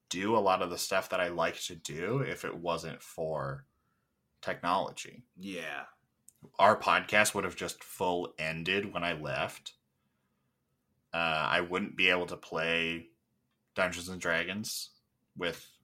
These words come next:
Speaker 1: m-, all my friends.
Speaker 2: Mm-hmm.
Speaker 1: You know, like,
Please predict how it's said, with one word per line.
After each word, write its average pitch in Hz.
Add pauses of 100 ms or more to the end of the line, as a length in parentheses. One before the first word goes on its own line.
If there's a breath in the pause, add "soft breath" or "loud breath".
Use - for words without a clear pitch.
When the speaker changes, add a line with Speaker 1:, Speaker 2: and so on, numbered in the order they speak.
(280)
Speaker 1:
m-, 85
all 71
my 82
friends. 82
Speaker 2:
Mm-hmm. 101 (880)
Speaker 1:
You 95
know, 95
like, 87